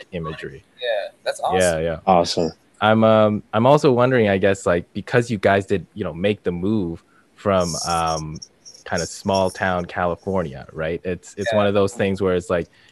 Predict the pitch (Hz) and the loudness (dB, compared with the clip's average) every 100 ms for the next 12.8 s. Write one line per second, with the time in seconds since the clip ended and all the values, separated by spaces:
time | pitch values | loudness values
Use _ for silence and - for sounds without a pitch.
0 | _ 98 104 113 113 95 101 104 101 - | _ -2 4 6 4 2 0 0 0 -2
1 | 127 110 - 101 90 - - 95 87 85 | 0 -2 0 0 0 -4 -6 -2 0 -2
2 | 80 87 92 98 95 90 92 90 85 85 | -4 -4 2 2 2 2 2 2 -2 -2
3 | 85 - - 85 85 85 - _ _ 87 | -4 -8 -8 -4 -4 -6 -12 _ _ -10
4 | - 92 92 95 90 87 - 90 85 85 | -6 -2 0 0 0 -6 -6 -4 -4 -6
5 | - - _ _ _ _ _ _ 82 82 | -12 -20 _ _ _ _ _ _ -8 -8
6 | - - 98 95 90 90 98 101 98 113 | -12 0 2 2 2 0 0 2 2 2
7 | 117 113 127 104 98 95 90 - 98 90 | 2 0 0 2 0 0 -2 -2 -2 -2
8 | 85 _ 104 101 90 - 87 95 87 85 | -6 _ -2 0 0 -4 -4 -4 -4 -4
9 | 80 _ 82 87 87 85 85 85 85 85 | -8 _ -8 -4 -4 -6 -6 -6 -4 -6
10 | 82 78 - - 90 101 104 80 82 80 | -8 -10 -14 -10 0 2 2 -2 -6 -6
11 | 85 98 90 - 107 85 - 87 82 85 | -4 -2 -2 -2 -6 -6 -6 -6 -4 -4
12 | 85 76 82 82 78 - 76 76 | -6 -6 -6 -8 -10 -8 -8 -8